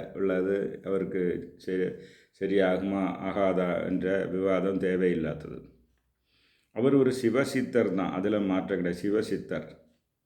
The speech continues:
அவர் வந்து சிவசித்தர். அவர் பூஜைக்கு உரியவர்.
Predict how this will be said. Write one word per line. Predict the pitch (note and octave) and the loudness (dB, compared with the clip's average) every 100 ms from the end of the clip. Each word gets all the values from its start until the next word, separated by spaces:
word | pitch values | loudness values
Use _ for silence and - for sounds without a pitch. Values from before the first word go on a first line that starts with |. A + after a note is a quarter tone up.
| _ _ _ _ _ _ _ _ _ _ | _ _ _ _ _ _ _ _ _ _
அவர் | F#2 F#2+ | -4 0
வந்து | F#2+ G#2 - | 0 -2 0
சிவசித்தர். | G2 G#2+ G2+ F#2 G#2 A2 - | 0 0 0 -4 -2 -2 -2
அவர் | F#2+ F#2+ F2 | 0 0 -2
பூஜைக்கு | G#2 A#2+ A#2+ A#2+ A#2 G2 | 0 2 2 2 2 0
உரியவர். | E2+ E2+ D2+ - - | 0 -2 -2 -8 -14